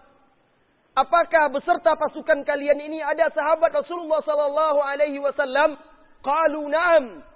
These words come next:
Mereka menjawab, "Ya." Maka Allah berikan kemenangan kepada mereka. Tsumma ya'ti zaman yuqatilu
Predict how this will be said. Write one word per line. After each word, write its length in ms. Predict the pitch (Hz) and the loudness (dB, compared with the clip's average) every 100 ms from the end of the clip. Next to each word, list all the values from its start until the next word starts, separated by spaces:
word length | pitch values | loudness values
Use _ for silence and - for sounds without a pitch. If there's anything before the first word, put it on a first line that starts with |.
| _ 208 | _ -4
Mereka 320 | 262 269 302 | -2 0 -2
menjawab, 480 | 285 277 285 311 302 | -4 0 4 4 4
"Ya." 480 | 269 339 370 294 - - - - - _ _ _ _ _ _ _ _ _ _ _ | 4 6 6 4 -6 -20 -20 -20 -20 _ _ _ _ _ _ _ _ _ _ _
Maka 320 | 220 233 254 | -8 -4 -4
Allah 160 | 254 233 | -4 -6
berikan 400 | 226 254 262 226 | -8 -6 -8 -8
kemenangan 560 | 220 214 220 220 202 | -10 -8 -6 -6 -8
kepada 240 | 208 190 185 | -10 -10 -10
mereka. 400 | 175 165 - 160 _ _ _ _ _ _ _ _ _ _ _ _ _ _ _ _ _ _ _ _ _ _ | -10 -14 -18 -20 _ _ _ _ _ _ _ _ _ _ _ _ _ _ _ _ _ _ _ _ _ _
Tsumma 320 | - 330 359 330 | -10 -4 0 2
ya'ti 400 | 349 330 330 277 | 2 0 -6 0
zaman 720 | 320 330 359 339 277 185 139 - _ _ _ _ _ _ 247 | 2 4 4 4 0 -6 -20 -20 _ _ _ _ _ _ -10
yuqatilu 640 | 294 320 349 330 320 311 | -2 2 2 2 -2 -8